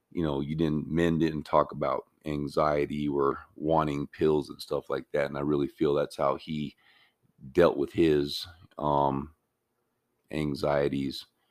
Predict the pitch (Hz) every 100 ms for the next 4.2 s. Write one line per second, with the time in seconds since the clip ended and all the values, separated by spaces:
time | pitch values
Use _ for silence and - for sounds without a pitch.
0 | _ 87 78 76 87 82 87 78 82 80
1 | 78 69 71 69 67 - _ _ _ -
2 | 78 - 65 - 62 60 - - - -
3 | - _ _ _ _ _ 73 76 80 76
4 | 73 -